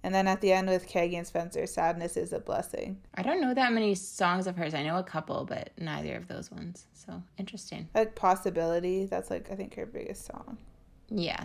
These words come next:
Speaker 2: that one's good.
Speaker 1: What's the fun fact of the week?
Speaker 2: So, our fun fact of the week is related to last week's question about who Rosie dated. So, it was not Alex Turner of Arctic Monkeys,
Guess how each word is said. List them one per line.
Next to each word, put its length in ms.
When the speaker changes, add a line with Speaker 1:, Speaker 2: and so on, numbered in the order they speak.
Speaker 2:
that 100
one's 200
good. 280
Speaker 1:
What's 200
the 120
fun 240
fact 320
of 160
the 120
week? 400
Speaker 2:
So, 440
our 160
fun 240
fact 260
of 60
the 100
week 340
is 320
related 540
to 260
last 540
week's 340
question 680
about 300
who 280
Rosie 500
dated. 560
So, 220
it 60
was 180
not 400
Alex 340
Turner 440
of 160
Arctic 420
Monkeys, 480